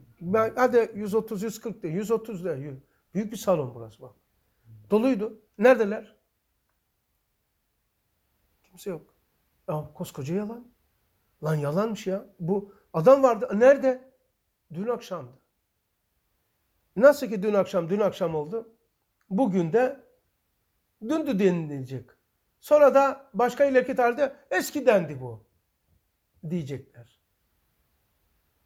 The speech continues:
Hasan kardeş işte Kırıkhan'a geliyordu. Öyle bir adam vardı. Sonra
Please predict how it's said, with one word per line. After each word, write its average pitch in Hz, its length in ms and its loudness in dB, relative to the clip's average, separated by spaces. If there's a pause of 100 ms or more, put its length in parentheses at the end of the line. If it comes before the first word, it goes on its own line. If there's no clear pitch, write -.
(220)
Hasan 254 420 4
kardeş 214 420 0
işte 202 220 -10
Kırıkhan'a 190 420 -4
geliyordu. 175 600 -6 (460)
Öyle 208 300 4
bir 202 160 6
adam 196 280 2
vardı. 156 440 0 (560)
Sonra 247 560 4